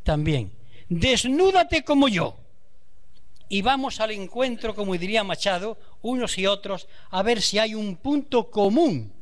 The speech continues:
que nos pueda unir. A ver si ante tanta diversidad, ante tanta complejidad, encontramos algo que nos pueda unir, que nos pueda hacer mayoría, porque solamente esta mayoría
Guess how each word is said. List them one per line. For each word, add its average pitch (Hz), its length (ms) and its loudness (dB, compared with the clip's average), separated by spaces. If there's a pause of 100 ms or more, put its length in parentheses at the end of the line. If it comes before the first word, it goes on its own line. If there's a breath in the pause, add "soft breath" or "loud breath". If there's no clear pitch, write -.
(680)
que 175 100 2
nos 160 220 0
pueda 214 420 2 (100)
unir. 175 540 -2 (460 loud breath)
A 220 80 4
ver 320 160 2
si 269 180 0
ante 220 220 0
tanta 294 380 2
diversidad, 196 760 2 (220 soft breath)
ante 180 300 0
tanta 294 340 4
complejidad, 208 1040 2 (280 soft breath)
encontramos 208 800 2
algo 269 320 2
que 240 120 -2
nos 220 200 2
pueda 277 300 2
unir, 247 600 0
que 202 120 -2
nos 202 180 -4
pueda 262 320 2
hacer 247 260 0
mayoría, 226 560 0 (200 loud breath)
porque 202 280 2
solamente 311 680 2
esta 220 280 0
mayoría 233 640 2